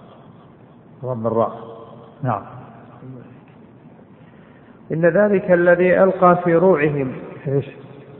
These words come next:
Speaker 2: "فوالله ما دلهم على عظم ما وصف من نفسه".
Speaker 1: نعم.
Speaker 2: "وما تحيط به قبضته إلا صغر نظيرها منهم عندهم".
Speaker 1: نعم.
Speaker 2: "إن ذلك الذي ألقى في روعهم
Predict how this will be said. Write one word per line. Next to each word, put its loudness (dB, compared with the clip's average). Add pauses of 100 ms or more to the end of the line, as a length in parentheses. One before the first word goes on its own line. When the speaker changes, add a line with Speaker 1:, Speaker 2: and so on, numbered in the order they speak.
(360)
Speaker 2:
"فوالله 4
ما 2
دلهم 2
على 2
عظم 2 (160)
ما 0
وصف -2
من -4
نفسه". -4 (340)
Speaker 1:
نعم. -2 (380)
Speaker 2:
"وما 2
تحيط 0
به 0
قبضته 0
إلا 2
صغر 0
نظيرها 0
منهم -2
عندهم". -4 (460)
Speaker 1:
نعم. -6 (320)
Speaker 2:
"إن -4
ذلك 4
الذي 0
ألقى 2
في 0
روعهم 0